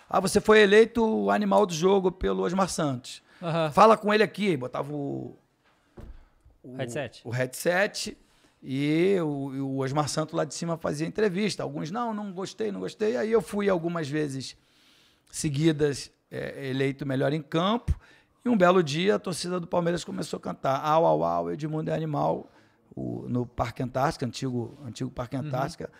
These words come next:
Speaker 1: lotado. E aí, cara, isso transformou minha vida. Eu fui contratado por um monte de marcas.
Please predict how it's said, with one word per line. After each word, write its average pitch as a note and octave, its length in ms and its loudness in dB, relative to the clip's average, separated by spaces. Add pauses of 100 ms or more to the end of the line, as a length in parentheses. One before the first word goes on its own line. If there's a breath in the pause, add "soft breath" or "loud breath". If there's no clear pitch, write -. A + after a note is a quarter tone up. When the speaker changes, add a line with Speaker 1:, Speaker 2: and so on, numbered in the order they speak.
(280 soft breath)
Speaker 1:
lotado. E3 920 4 (540 soft breath)
E F3+ 460 -2
aí, G3 180 2
cara, C3+ 340 2
isso B2+ 360 -8
transformou G3+ 560 0
minha A3+ 160 2
vida. E3 460 2
Eu C3 40 -2
fui C3 100 -12
contratado D#3 540 -2
por D3 180 -6
um C#3 60 -2
monte D3 300 -4
de C#3+ 100 -2
marcas. B2+ 720 -4